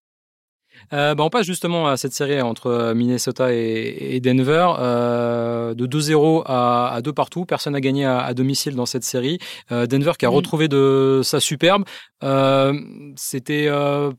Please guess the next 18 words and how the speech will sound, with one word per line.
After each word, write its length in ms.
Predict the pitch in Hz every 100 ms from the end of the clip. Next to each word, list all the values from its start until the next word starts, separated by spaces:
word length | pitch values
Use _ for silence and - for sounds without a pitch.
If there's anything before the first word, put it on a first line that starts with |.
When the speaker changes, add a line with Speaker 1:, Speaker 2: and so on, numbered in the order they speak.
| _
Speaker 1:
pas 140 | - 202
une 80 | 190
mince 220 | 156 175
affaire 280 | 156 226 165
après 280 | 135 160
le, 160 | 147 147
les 100 | 143
deux 140 | 151
premiers 320 | 139 156 151 156
matchs 300 | 190 - 143
où 40 |
on 120 | 127
avait 160 | 127 131
l'impression 380 | 135 143 139 160
que 60 | 135
Minnesota, 540 | 131 127 131 156 151
euh, 160 | 127 123 _ _ -
euh, 520 | 110 110 110 107 104